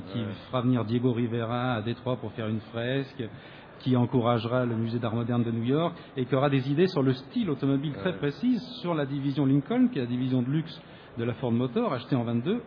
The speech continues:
Speaker 1: Et là, euh, Edsel exercera son art. Et pour lui, Henry, tout ça, c'est un peu peccadille.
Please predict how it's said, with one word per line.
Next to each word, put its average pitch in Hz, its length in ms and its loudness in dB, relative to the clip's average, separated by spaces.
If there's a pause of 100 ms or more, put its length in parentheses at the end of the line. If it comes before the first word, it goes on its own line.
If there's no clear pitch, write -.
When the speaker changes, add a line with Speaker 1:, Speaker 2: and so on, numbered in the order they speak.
Speaker 1:
Et 131 60 -2
là, 214 280 2 (580)
euh, 127 200 0
Edsel 151 580 0
exercera 160 560 0
son 139 240 2
art. 120 320 0
Et 127 80 0
pour 139 240 6
lui, 196 380 6
Henry, 143 420 4
tout 135 100 -4
ça, 165 300 -2
c'est 120 180 -4
un 110 60 2
peu 135 220 0
peccadille. 101 420 -8